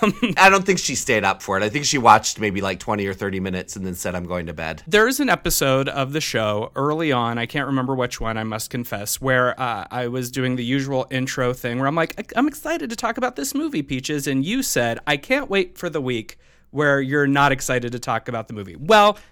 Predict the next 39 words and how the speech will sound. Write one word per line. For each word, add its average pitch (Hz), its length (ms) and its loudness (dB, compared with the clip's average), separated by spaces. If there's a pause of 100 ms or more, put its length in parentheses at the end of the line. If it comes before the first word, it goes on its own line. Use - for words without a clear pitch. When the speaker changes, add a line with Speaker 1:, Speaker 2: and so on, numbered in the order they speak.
(140)
Speaker 1:
that's 339 240 4
not 247 160 6
true 170 220 4
here, 123 180 4
'cause 147 160 -4
I 165 100 6
am 220 200 4
excited 170 440 -2
to 139 80 -10
talk 127 220 -2
about 123 220 -4
this 113 180 -6
movie, 107 360 -6 (440)
but 240 320 4 (400)
what's 196 320 0 (220)
particularly 240 680 2
unique 147 420 -2
about 127 400 0
The 131 140 -6
Baby 107 640 -4
is 135 180 -4
because 214 560 -6
of 165 100 -6
its - 340 -8
so 214 340 -2
many 139 500 -2 (220)
unique 240 680 -2
attributes. 98 920 -10
It's 202 200 -4
a 233 60 -2
movie 269 520 -2
that 175 360 0
I 170 140 0
watch 208 460 -6
in 190 180 -6
sort 185 280 -4
of 165 220 -4
abject 156 560 -2
horror, 107 580 -2